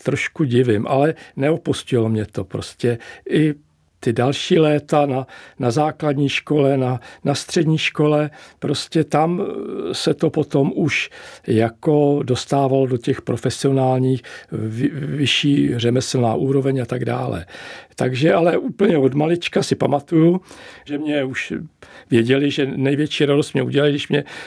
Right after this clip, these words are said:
koupěj, eh, takovej notýsek, a do toho jsem si s obrovským nadšením kreslil, ty notýsky některé ještě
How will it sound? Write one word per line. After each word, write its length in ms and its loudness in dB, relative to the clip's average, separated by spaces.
koupěj, 680 2
eh, 380 -10
takovej 400 2
notýsek, 760 0
a 320 -2
do 220 0
toho 280 2
jsem 200 -2
si 180 -6
s 100 -6
obrovským 460 0
nadšením 460 0
kreslil, 400 -2
ty 120 0
notýsky 420 -4
některé 380 -2
ještě 380 -6